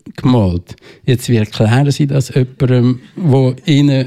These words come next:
einen Teil vom Studium finanziert, aber damit gar keine Ahnung, von dem gar, gar nichts weiss? Das ist, das ist eine grosse Herausforderung und, ähm, ich glaube,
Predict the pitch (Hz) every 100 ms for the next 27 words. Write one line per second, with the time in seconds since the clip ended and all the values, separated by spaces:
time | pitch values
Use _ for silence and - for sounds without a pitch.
0 | 131 120 117 117 117 - 117 113 123 123
1 | 113 - 131 143 139 135 139 127 123 -
2 | 120 135 - - 117 127 117 127 131 127
3 | 123 120 127 131 160 160 - 123 123 127
4 | 117 110 - - - 123 120 117 120 147
5 | 135 92 - 110 110 - - - - -
6 | 127 113 120 180 - 131 123 123 - -
7 | 185 180 185 160 - - - - - -
8 | 151 127 131 131 113 147 117 110 107 104
9 | - 117 - 107 107